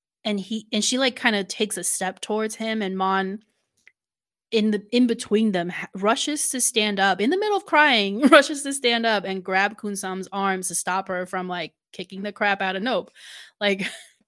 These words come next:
and she's pleading with Kunsam, like, "Please, please go home, please," you know? And Kunsam's like, "No." Um, pretty harsh by Mon's standards. So Mon gets upset again.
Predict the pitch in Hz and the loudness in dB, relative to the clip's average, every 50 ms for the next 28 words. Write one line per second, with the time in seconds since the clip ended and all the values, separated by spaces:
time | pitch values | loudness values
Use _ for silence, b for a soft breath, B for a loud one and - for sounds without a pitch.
0 | _ _ _ _ _ _ _ _ _ _ _ _ - 247 240 - 311 311 320 - | _ _ _ _ _ _ _ _ _ _ _ _ -6 -6 -4 -2 -2 -2 -4 -6
1 | - - - 214 214 208 202 190 180 180 175 180 175 - - 196 190 185 180 185 | -10 -6 -2 -2 0 0 0 0 0 -2 -2 -6 -6 -6 -4 -4 -4 -4 -4 -6
2 | 175 175 175 170 156 156 - - - 202 202 196 185 180 185 - - _ - 214 | -6 -6 -6 -8 -10 -10 -12 -8 -4 -4 -2 -2 -2 -4 -6 -8 -8 _ -4 -2
3 | 214 202 - 202 196 185 180 - 190 180 170 160 - - - 196 165 123 - 190 | -2 -2 0 0 -2 -2 -2 -4 -6 -6 -6 -8 -8 -8 -6 -6 -6 -4 -6 -6
4 | - - B B B B B B B B - 185 185 190 190 196 214 202 b b | -6 -6 B B B B B B B B -8 -4 -2 -2 0 -2 -2 -6 b b
5 | b b b b b b b b b b b b b b b b b _ - 208 | b b b b b b b b b b b b b b b b b _ -2 -2
6 | 208 196 - 220 202 190 - 202 196 185 185 190 185 180 185 180 175 - 196 196 | -2 0 2 0 0 2 0 0 0 0 0 -2 -2 -2 -2 -4 -4 -2 0 2
7 | 208 185 160 160 185 - - _ - _ _ _ _ _ _ _ _ _ _ - | 4 4 2 2 -2 -8 -12 _ -20 _ _ _ _ _ _ _ _ _ _ -4
8 | 208 196 190 185 185 185 180 180 180 - _ _ _ _ _ _ _ _ _ - | 0 2 2 2 2 0 -2 -4 -6 -8 _ _ _ _ _ _ _ _ _ 0
9 | 330 339 381 370 - - - 254 247 240 240 - - - 202 196 196 190 185 185 | 2 4 4 2 2 4 8 8 8 8 8 4 0 2 2 4 4 2 0 0
10 | 185 185 185 - - 185 175 165 156 - 143 143 - - - - _ - - 202 | -2 -2 -2 -2 -2 -2 -2 -4 -6 -8 -12 -10 -8 -10 -10 -10 _ -4 0 0
11 | 202 202 208 226 226 233 220 240 220 - - - - 208 196 185 175 - 156 135 | 2 4 4 4 4 4 2 2 0 0 2 2 4 6 4 4 2 0 -6 -8
12 | 135 143 190 214 | -8 -8 -10 -10